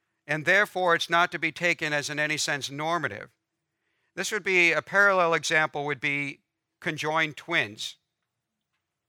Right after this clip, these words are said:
Okay, let's say you have conjoined twins, so they're joined, say, at the shoulder.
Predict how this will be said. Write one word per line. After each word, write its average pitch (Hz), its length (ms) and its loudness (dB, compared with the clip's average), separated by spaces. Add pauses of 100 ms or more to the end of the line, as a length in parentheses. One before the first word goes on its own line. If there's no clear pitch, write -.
(160)
Okay, 156 220 -4
let's 202 140 -4
say 185 140 2
you 175 60 6
have 160 120 0
conjoined 170 540 0
twins, 151 300 -2
so 143 100 -6
they're 131 100 -6
joined, 180 540 2 (360)
say, 160 200 0
at 139 80 -2
the 143 80 -12
shoulder. 196 600 2